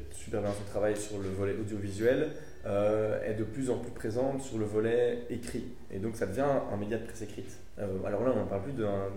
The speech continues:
média papier, mais juste sur le digital, euh, on a pour chaque sujet, euh, trois, quatre paragraphes, voire plus. On commence même à avoir des trucs un petit peu étoffés, euh, qui viennent en appui d'un contenu audiovisuel. Et, et à un moment, on s'est dit, ben, ça devient vraiment un média de presse écrite à part entière, mais qui est, euh,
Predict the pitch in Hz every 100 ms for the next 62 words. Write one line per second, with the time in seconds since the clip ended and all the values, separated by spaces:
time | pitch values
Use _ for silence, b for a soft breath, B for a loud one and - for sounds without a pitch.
0 | 104 98 104 131 135 107 98 95 95 B
1 | B - 110 110 139 120 107 101 98 123
2 | 151 143 107 101 101 131 127 117 - -
3 | - - 95 113 143 120 104 101 B B
4 | B - - 117 120 120 101 95 104 131
5 | 117 98 101 101 - 151 117 107 104 104
6 | 120 110 104 92 - 104 98 - 107 -
7 | 92 117 127 - B B B 104 104 107
8 | 107 120 110 107 - 127 135 110 - 104
9 | 123 127 110 101 101 98 98 95 B B
10 | B - 104 107 - - 110 123 180 110
11 | 131 123 107 107 104 101 127 139 110 104
12 | 107 139 110 101 113 110 107 104 - 98
13 | 95 139 135 110 113 98 92 113 156 131
14 | 107 95 135 123 104